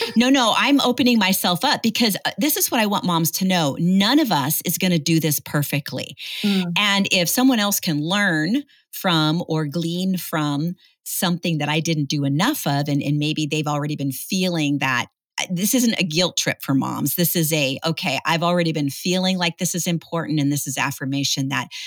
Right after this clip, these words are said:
Speaker 1: maybe I need to, you know, pray about be, doing a little, how I can do a little more of this with
Speaker 2: Mm-hmm.
Speaker 1: my daughter." So go for it.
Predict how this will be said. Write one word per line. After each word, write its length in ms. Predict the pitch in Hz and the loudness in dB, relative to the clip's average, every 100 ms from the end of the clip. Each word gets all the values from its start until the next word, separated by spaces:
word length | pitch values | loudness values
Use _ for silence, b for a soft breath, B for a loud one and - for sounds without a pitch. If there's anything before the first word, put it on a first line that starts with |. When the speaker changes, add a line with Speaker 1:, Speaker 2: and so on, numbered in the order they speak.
| B 147 | B -4
Speaker 1:
maybe 220 | 139 139 | -2 0
I 80 | 135 | 0
need 220 | 135 135 | 0 -2
to, 240 | 131 127 123 | -4 -4 -4
you 120 | 139 | -4
know, 140 | 123 - | -6 -10
pray 280 | - 151 | -4 -2
about 260 | 147 143 - _ _ _ _ | -2 -4 -6 _ _ _ _
be, 160 | 156 151 - 147 131 | -10 -10 -10 -10 -4
doing 240 | 165 147 | 0 0
a 40 | 139 | -2
little, 180 | 135 117 | -4 -6
how 220 | - 147 | -2 0
I 80 | 139 | 0
can 120 | 151 | -2
do 100 | 135 | -4
a 40 | |
little 160 | 117 127 | -4 -4
more 220 | 131 117 | -4 -6
of 80 | 104 | -6
this 200 | - - | -6 -4
with 140 | - - | -4 -4
Speaker 2:
Mm-hmm. 80 | |
Speaker 1:
my 240 | - - 139 | -6 -6 -8
daughter." 300 | - - - | -8 -10 -12
So 420 | - - 123 117 160 _ - | -6 -4 -4 -8 -14 _ -4
go 100 | 147 | -4
for 180 | - - | -2 -8
it. 160 | - | -10